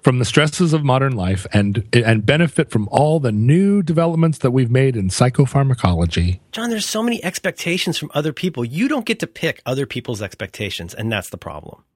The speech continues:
Speaker 1: Mm-hmm.
Speaker 2: Could be Expectation Town. It's a place where nobody expects you to do fucking anything.
Speaker 1: <laughs> Exactly. This is, and, and, and I feel like there's some kind of, of, like,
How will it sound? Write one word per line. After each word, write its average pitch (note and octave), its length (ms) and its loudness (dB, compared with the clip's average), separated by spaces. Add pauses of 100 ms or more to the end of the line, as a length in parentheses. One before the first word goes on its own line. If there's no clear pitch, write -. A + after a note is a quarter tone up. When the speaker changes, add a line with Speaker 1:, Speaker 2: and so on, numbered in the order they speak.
Speaker 1:
Mm-hmm. D#2 560 2
Speaker 2:
Could D#2 80 6
be D2+ 140 2
Expectation A#2 560 -2
Town. D#2+ 280 -10 (300)
It's - 140 -4
a - 20 -10
place D#3 240 -2
where B2+ 80 0
nobody C#3 480 2
expects - 320 2
you A#2 140 -2
to A2+ 100 0
do E3 80 6
fucking C#3+ 260 4
anything. B2+ 360 0 (400)
Speaker 1:
<laughs> - 0 -
Exactly. E3 760 4 (240)
This A3 200 4
is, G3+ 120 2 (140)
and, F#3+ 240 4
and, F3+ 160 2
and E3+ 180 2
I E3 80 4
feel D4+ 240 2
like C4+ 220 -2
there's E3+ 220 4
some G#3+ 320 0
kind B2+ 560 0 (100)
of, G#2 340 2 (400)
of, A2 160 4
like, G2 220 0